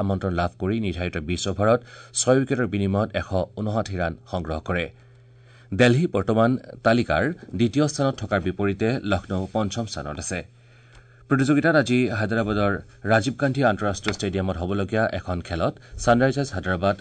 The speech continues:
মুম্বাই ইণ্ডিয়ানছৰ বিৰুদ্ধে অৱতীৰ্ণ হ'ব।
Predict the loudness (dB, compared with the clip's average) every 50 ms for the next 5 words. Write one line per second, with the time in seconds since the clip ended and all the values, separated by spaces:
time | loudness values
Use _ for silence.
0 | -6 -6 -4 -4 -2 -2 -4 -4 -4 -4 -4 -4 -4 -4 -4 -6 -6 -6 -4 -4
1 | -4 -4 -4 -6 -8 -8 -10 -14 -10 -6 -4 -2 -2 -2 -4 -6 -8 -8 -8 -6
2 | -4 -4